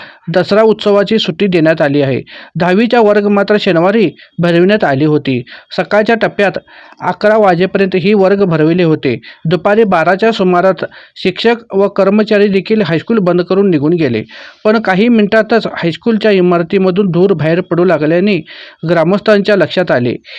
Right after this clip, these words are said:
यामुळे नागरिकांनी घटनास्थळी धाव घेतली. यावेळी संगणक रूमला आग लागल्याचे लक्षात आले. दरम्यान तातडीने अग्निशमक दलाला पाचारण करण्यात आले. अग्निशमक दलाचे निरीक्षक वाय बी कौजलगी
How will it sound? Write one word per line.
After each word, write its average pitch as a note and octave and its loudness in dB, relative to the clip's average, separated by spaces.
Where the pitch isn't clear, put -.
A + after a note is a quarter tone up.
यामुळे G#3 2
नागरिकांनी G#3 0
घटनास्थळी G3 0
धाव D3 0
घेतली. D#3+ -2
यावेळी G3 2
संगणक A3 2
रूमला G3 2
आग F3 0
लागल्याचे F3+ 0
लक्षात E3+ 0
आले. B2+ 0
दरम्यान F#3+ 2
तातडीने A3 0
अग्निशमक G3 0
दलाला E3+ 2
पाचारण F3+ 0
करण्यात D3 -2
आले. B2 -2
अग्निशमक G#3 0
दलाचे E3 0
निरीक्षक F#3 0
वाय E3+ 2
बी G#3+ 0
कौजलगी G3 0